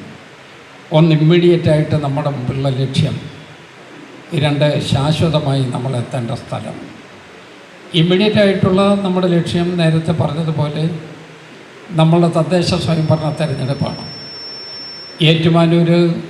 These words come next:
ഇന്ത്യൻ നാഷണൽ കോൺഗ്രസിൻ്റെ ഏറ്റവും പ്രധാനപ്പെട്ട കേന്ദ്രങ്ങളിൽ ഒന്നാണ് എന്ന് നിങ്ങൾക്ക് എല്ലാവർക്കും അറിയാം.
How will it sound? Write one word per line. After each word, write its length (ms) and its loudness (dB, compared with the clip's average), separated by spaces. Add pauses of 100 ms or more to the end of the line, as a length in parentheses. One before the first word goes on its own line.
(880)
ഇന്ത്യൻ 300 2
നാഷണൽ 360 2
കോൺഗ്രസിൻ്റെ 500 -2 (120)
ഏറ്റവും 340 0
പ്രധാനപ്പെട്ട 680 0 (120)
കേന്ദ്രങ്ങളിൽ 640 -4
ഒന്നാണ് 360 -4 (180)
എന്ന് 140 -4
നിങ്ങൾക്ക് 360 -4
എല്ലാവർക്കും 520 -4
അറിയാം. 260 -10